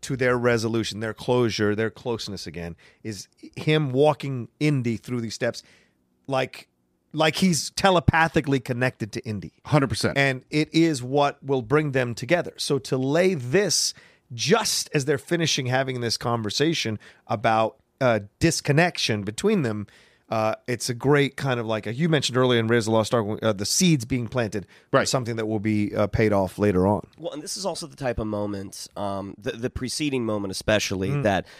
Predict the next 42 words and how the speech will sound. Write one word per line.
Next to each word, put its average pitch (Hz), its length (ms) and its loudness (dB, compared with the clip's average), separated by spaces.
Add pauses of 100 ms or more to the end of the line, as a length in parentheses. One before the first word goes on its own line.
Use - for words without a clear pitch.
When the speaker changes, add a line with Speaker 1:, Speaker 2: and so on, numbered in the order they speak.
(300)
Speaker 3:
people 180 360 -2
that, 143 280 2 (180)
or, 120 180 4
or 117 40 6
the 113 80 -2
filmmakers 160 420 2
that 92 100 -4
came 123 280 0
after 98 320 0
this 92 200 -2
that 90 140 0
want 117 260 0
to 98 100 -8
do 110 120 0
their 110 280 2
version 104 420 2
of 92 80 0
Raiders 95 320 0
of 85 60 -10
the 92 60 -4
Lost 95 220 -2
Ark, 92 140 -4
their 120 220 4
version 107 320 2
of 101 100 0
Indiana 101 340 -2
Jones, 98 360 -2 (420)
they 135 240 2
want 147 300 0
the 110 160 2
adventure. 101 520 -2
They're 113 220 2
not 113 320 4
thinking 117 340 -2
about 101 220 0
the 98 80 -6
character 104 500 0
moments. 92 440 -4
Speaker 1:
Yeah. 160 180 2 (180)
Speaker 3:
And 120 160 0
that's 120 360 2
why 110 720 2